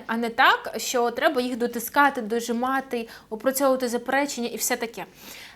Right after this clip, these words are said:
Цьому можна навчитись, і це реально, знаєте, секрети, якими треба оволодіти. Тому, будь ласка, будьте уважні ці п'ять хвилин.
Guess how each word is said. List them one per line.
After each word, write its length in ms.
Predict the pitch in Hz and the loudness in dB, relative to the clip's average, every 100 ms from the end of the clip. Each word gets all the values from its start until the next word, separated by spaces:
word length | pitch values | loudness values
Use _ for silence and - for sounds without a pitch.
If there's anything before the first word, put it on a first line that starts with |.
| _ | _
Цьому 280 | - 311 302 | 0 2 4
можна 380 | 262 247 233 202 | 2 2 0 -6
навчитись, 720 | 196 196 269 302 262 - - | -6 -6 -4 -2 -2 -4 -6
і 300 | 226 233 226 226 | -6 -2 0 4
це 180 | 269 | 6
реально, 380 | 269 226 254 233 | 6 6 4 0
знаєте, 520 | 208 226 247 240 214 208 202 | 0 0 0 0 0 -2 -6
секрети, 720 | 214 262 254 254 294 480 226 202 - | -2 0 2 4 6 4 0 -4 -8
якими 340 | 214 233 302 294 | -10 -4 -2 2
треба 300 | 262 254 - | 4 4 2
оволодіти. 680 | 247 240 247 233 208 202 202 | 2 0 0 0 -2 -4 -4
Тому, 200 | 240 254 | -2 0
будь 160 | 233 233 | 2 6
ласка, 300 | 247 247 214 | 6 6 -2
будьте 320 | 233 254 247 | -4 -2 -2
уважні 760 | - 247 214 208 208 269 330 - | -2 -2 0 0 -2 -6 -10 -8
ці 240 | - 247 | -6 -6
п'ять 440 | 277 220 202 208 - | -6 -2 -2 -2 -8
хвилин. 220 | 220 202 | -6 -6